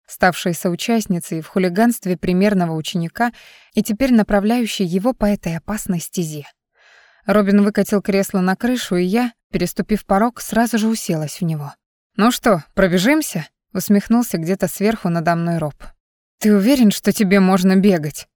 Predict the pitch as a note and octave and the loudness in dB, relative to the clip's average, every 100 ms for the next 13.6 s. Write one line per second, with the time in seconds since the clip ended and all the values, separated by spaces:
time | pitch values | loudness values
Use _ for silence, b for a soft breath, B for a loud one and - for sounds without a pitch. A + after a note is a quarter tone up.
0 | _ F#3+ F#3 F3 F#3 F3+ E3 F3 E3+ F#3 | _ -2 -2 0 0 0 -2 -4 -2 -2
1 | G#3+ G#3+ - D#3+ E3 - A3 A3+ F#3 - | -2 -2 -4 -6 -6 -4 -4 -2 -4 -6
2 | F#3 F#3+ F3 E3+ - E3+ D#3+ D3+ D3 - | -4 -2 -2 -4 -6 -6 -6 -8 -14 -18
3 | _ _ _ _ - G3 G3+ - E3+ C#3+ | _ _ _ _ -2 2 2 0 -4 -4
4 | - _ _ - G#3 G#3 G3 F#3 A#3 B3 | -10 _ _ 4 6 8 6 4 0 0
5 | C#4 B3+ F#3 D3+ D3 - F#3+ G3 G#3 - | 4 4 4 0 -8 -6 2 4 6 2
6 | F#3+ A3+ - G#3+ G3+ G3 A3 G3+ A3+ F3 | 0 -2 4 4 4 4 0 2 2 2
7 | C#3+ _ F#3+ G3+ F#3 F3 G3 E3 F3 F#3 | -2 _ 2 2 2 -2 -4 0 0 0
8 | G3 - b b b b b - F#3 F#3 | -4 -8 b b b b b -2 0 0
9 | - C#4+ C4 B3+ A3 B3+ A3+ F3+ D#3+ E3+ | -2 -2 2 2 4 2 2 0 0 -2
10 | D3 D3+ D3 D3+ _ _ _ - - - | -2 -6 -8 -14 _ _ _ -6 -6 -2
11 | G3 F#3 G3 E3 C#3+ - E3 F3 - G3+ | 2 2 2 -2 -6 -10 -10 -8 -2 -2
12 | - F3+ E3 A3 A3 E3 D#3 E3+ - F3+ | 0 -4 -4 -4 -4 -4 -8 -10 -8 -2
13 | G#3 G3 D#3 - D3+ D3+ | -2 -2 -8 -10 -14 -14